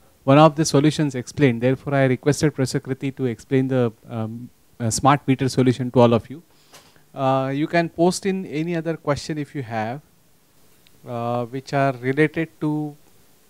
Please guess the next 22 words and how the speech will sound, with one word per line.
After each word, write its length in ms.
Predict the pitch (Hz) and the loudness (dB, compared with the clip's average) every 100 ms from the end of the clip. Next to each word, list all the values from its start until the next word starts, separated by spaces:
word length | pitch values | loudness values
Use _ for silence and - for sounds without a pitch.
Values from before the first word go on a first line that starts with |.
| _ | _
actual 500 | 131 143 - 170 160 | -6 -6 -4 -4 -4
hackathon 540 | 139 139 - 139 113 104 - _ _ _ _ | -6 -8 -8 -8 -8 -10 -16 _ _ _ _
and 240 | 143 139 | -6 -2
not 240 | 135 156 175 - | 2 2 2 -4
the, 400 | 156 156 147 127 - - | -4 -4 -6 -10 -16 -14
uh, 280 | 120 123 120 | -8 -8 -8
the 100 | 120 | -12
Smart 340 | - - 156 160 | -4 2 2 0
India 240 | 156 147 | -4 -4
hackathon 500 | 131 - 135 139 147 | -4 -8 -8 -8 -8
which 160 | 135 143 | -12 -14
is 140 | 131 | -14
happening 640 | - 123 - 147 143 135 - _ - | -8 -8 -6 -6 -6 -8 -16 _ -6
next 280 | 127 - | -6 -4
month, 280 | 127 123 - _ _ _ _ _ - | -6 -6 -8 _ _ _ _ _ -10
because 260 | 135 135 | -4 -2
that 200 | 127 131 - | 0 -2 -4
is 120 | 151 | -12
something 460 | - 139 131 156 | -8 -8 -6 -4
administrative 720 | 123 123 170 151 156 156 143 131 _ _ | -2 -2 -6 -4 -6 -4 -6 -8 _ _
question 480 | 139 123 143 113 120 | -4 -4 -6 -10 -8
which 280 | 131 - | -10 -10